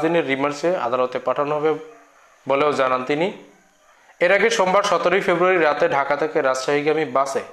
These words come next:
মির্জাপুর এলাকায় তিন ঘন্টা ধরে ডাকাতির ঘটনা ঘটে। অভিযোগ ওঠে, শ্লীলতাহানি করা হয়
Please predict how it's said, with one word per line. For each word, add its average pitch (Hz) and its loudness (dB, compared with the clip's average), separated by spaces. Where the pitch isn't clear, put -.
মির্জাপুর 139 -2
এলাকায় 135 0
তিন 160 2
ঘন্টা 160 0
ধরে 120 0
ডাকাতির 131 -4
ঘটনা 120 -4
ঘটে। 123 -2
অভিযোগ 175 2
ওঠে, 180 -2
শ্লীলতাহানি 156 -2
করা 143 0
হয় 160 0